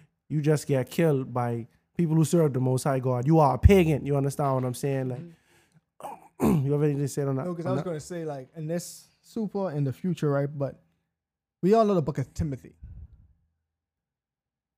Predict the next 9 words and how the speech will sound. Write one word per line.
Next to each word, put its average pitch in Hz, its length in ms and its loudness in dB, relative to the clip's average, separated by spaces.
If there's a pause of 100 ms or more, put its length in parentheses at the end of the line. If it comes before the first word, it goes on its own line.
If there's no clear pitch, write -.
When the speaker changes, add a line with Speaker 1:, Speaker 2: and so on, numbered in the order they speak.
Speaker 2:
Timothy 170 680 0 (260)
wasn't 160 600 -4 (480)
an 151 100 -6
Israelite. 151 420 -6 (1000)
He 185 80 2
was 147 120 4
actually 139 280 -2
a - 20 -8
Greek. 143 360 -6